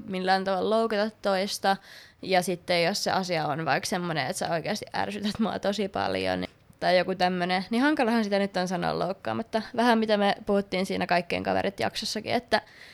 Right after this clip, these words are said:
ei tollasia asioita ole oikeasti helppo ilmaista toiselle.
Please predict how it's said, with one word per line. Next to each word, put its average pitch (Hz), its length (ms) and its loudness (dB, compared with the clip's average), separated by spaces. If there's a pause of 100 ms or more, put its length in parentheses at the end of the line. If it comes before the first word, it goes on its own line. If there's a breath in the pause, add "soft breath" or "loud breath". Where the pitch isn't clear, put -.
(260 loud breath)
ei 202 160 2
tollasia 208 380 2
asioita 190 400 0
ole 170 80 0
oikeasti 214 320 -2
helppo 214 240 -2
ilmaista 233 360 0
toiselle. 247 460 0